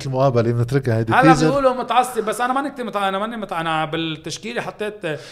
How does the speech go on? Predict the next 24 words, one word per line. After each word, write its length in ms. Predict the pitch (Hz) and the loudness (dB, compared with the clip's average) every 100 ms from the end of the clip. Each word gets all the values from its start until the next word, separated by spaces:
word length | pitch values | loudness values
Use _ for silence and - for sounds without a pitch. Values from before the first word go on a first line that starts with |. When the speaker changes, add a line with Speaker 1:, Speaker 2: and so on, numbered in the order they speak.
| - 170 | -6 0
Speaker 1:
أنت 140 | 160 | 4
إذا، 320 | 165 156 165 | 6 6 2
إذا 120 | 143 | 2
خسروا 320 | 123 135 160 135 | -2 -2 0 2
هولندا 360 | 127 139 135 | 2 2 0
مع 160 | 117 120 | 0 0
مين، 180 | 143 120 | 0 -4
مين 280 | 107 135 | -2 -2
بتحب 400 | 123 - 123 - | -2 -2 -4 -2
Speaker 2:
يعني، 120 | 127 127 | -4 0
ما 60 | |
Speaker 1:
بأوروبا؟ 200 | 117 143 | 0 -2
Speaker 2:
بحضر. 240 | 175 - - - - - - _ | -8 -10 -16 -20 -20 -20 -20 _
Speaker 1:
ما 140 | 139 131 | 2 4
بتوقع. 340 | 123 120 131 - | 4 4 2 8
<laughs> 460 | 190 - 180 151 131 - - - | 6 8 6 6 2 -6 -10 -2
ما 80 | 143 | 2
في 140 | 160 | 2
تاني؟ 480 | 156 160 175 226 208 - _ - - - - - - - - | 4 2 4 2 0 -8 _ -18 -18 -14 -12 -12 -16 -18 2
Speaker 2:
تاني؟ 380 | 202 294 349 302 269 240 | 4 4 -2 -6 -14 -8
ما، 300 | 262 311 269 | -6 -6 -10
شو 160 | - | -4
يعني 160 | 302 240 | -2 -2
تاني؟ 500 | 220 208 196 190 | -2 -2 -4 -8